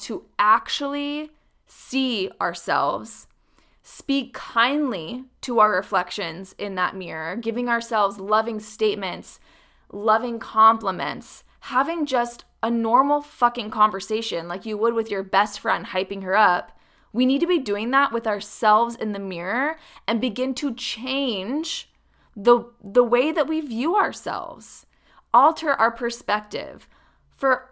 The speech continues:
for a lot of women, when we look in the mirror, the, the first thing we notice is an insecurity, something that we don't like about ourselves, something that we wish we could change.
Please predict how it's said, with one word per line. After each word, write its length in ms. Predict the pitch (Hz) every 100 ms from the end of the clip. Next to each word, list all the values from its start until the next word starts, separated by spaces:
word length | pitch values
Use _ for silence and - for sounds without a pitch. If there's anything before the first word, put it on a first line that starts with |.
| _
for 160 | - 262
a 80 | 269
lot 260 | 262 320
of 80 | 294
women, 280 | 233 220 202
when 100 | 208
we 100 | 208
look 220 | 214 226
in 60 | 254
the 60 |
mirror, 520 | 226 208 196 185 - -
the, 180 | 214 214 -
the 80 | 214
first 480 | _ 330 339 -
thing 160 | 294 254
we 120 | 214
notice 600 | 196 180 - - - - _
is 340 | 202 196 196 196
an 120 | 202
insecurity, 640 | 208 214 208 208 170 120
something 320 | - 214 233
that 120 | 240 226
we 100 | 220
don't 260 | 214 208
like 180 | 208 208
about 200 | 190 170
ourselves, 480 | 156 - 170 156 -
something 240 | 220 233
that 100 | 226
we 80 | 226
wish 240 | 208 214
we 60 | 208
could 180 | 185 -
change. 720 | - 226 220 151 - -